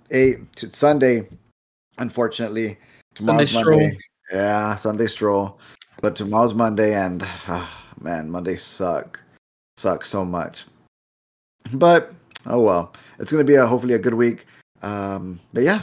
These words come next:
Speaker 1: other than that, I'm ready to kick it off and let's get talking, man.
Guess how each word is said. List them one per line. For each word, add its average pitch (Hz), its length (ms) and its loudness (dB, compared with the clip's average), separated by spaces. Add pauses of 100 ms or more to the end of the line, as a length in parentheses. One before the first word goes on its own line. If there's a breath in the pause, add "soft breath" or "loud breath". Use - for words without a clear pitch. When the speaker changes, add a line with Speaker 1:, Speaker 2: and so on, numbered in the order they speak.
(140)
Speaker 1:
other 147 140 2
than 147 140 0
that, 165 200 2
I'm 123 160 -2
ready 143 180 0
to 127 440 4 (320 loud breath)
kick 131 160 0
it 135 60 4
off 135 300 4
and 107 260 0
let's 104 180 0
get - 300 0
talking, 123 420 0
man. 85 260 -8